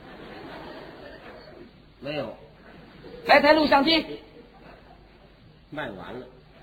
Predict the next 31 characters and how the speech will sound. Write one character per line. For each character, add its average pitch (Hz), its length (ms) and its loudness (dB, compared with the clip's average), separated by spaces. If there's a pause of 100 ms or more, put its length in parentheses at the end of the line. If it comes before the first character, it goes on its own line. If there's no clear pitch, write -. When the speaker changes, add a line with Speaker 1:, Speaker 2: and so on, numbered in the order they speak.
(100)
Speaker 2:
来 302 200 10
两 269 200 10
瓶 311 200 2
啤 294 220 4
酒。 254 300 10
Speaker 1:
来。 185 140 -2 (920)
没 135 160 -4
有。 123 160 -2 (680)
Speaker 2:
你 262 180 2
什 - 260 6
么 359 120 12
都 339 180 8
没 330 200 8
有， 254 200 10 (180)
你 381 100 12
什 392 180 12
么 440 120 12
超 277 220 12
级 196 140 6
市 156 140 0
场？ 120 160 0 (1900)
Speaker 1:
超 254 180 0
级 277 180 0
市 262 240 -2
场 120 260 -6
修 269 320 -4
理 185 100 -4
内 160 280 2
部。 247 380 -4 (3500)
Speaker 2:
我 - 160 -4 (140)
去， 240 80 -2